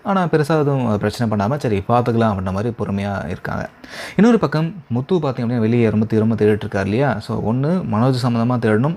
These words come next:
அப்படி இல்லாட்டி, so பாட்டிக்கு நம்மளால எதுவும் வாங்கி கொடுக்க முடியல. So பாட்டி ஆசைப்பட்ட கே ஆர் விஜய் அம்மாவையும் வடிவகர் சாமாவையும் சர்ப்ரைஸா கொண்டு வந்து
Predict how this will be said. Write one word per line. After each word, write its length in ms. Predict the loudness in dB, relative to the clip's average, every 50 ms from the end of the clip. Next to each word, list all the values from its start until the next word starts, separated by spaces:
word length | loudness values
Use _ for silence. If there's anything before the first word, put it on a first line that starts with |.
| -4 -8
அப்படி 280 | -8 -6 -2 -2 0
இல்லாட்டி, 400 | 0 0 0 0 0 0 0 -2 -2 -2 -6 -14 -20 -20 -20 -10
so 140 | -4 -4 -2
பாட்டிக்கு 400 | 0 0 0 2 2 2 0 0
நம்மளால 140 | 0 0 2
எதுவும் 200 | 2 2 2 2
வாங்கி 180 | 2 2 0
கொடுக்க 240 | 0 0 0 0 2
முடியல. 360 | 2 2 4 2 2 0 0
So 180 | -2 -2 -4 -4
பாட்டி 320 | -2 0 -2 0 0 -2
ஆசைப்பட்ட 760 | -2 -2 0 -2 -2 0 -2 -2 -2 -2 -4 -2 -2 -2 -2 -4 -6 -14 _ _ _ _ _ _ _ _ -6 0
கே 160 | 2 4 4
ஆர் 120 | 4 4
விஜய் 200 | 4 4 4 2
அம்மாவையும் 500 | 2 2 2 2 2 2 2 0 0 -2 -4 -2
வடிவகர் 400 | 2 4 4 4 4 4 2 0
சாமாவையும் 380 | -2 -2 -2 0 -2 -2 -2 -2
சர்ப்ரைஸா 380 | -2 -2 0 0 0 0 0 -2
கொண்டு 200 | -2 -2 -2 -2
வந்து 220 | -2 0 2 2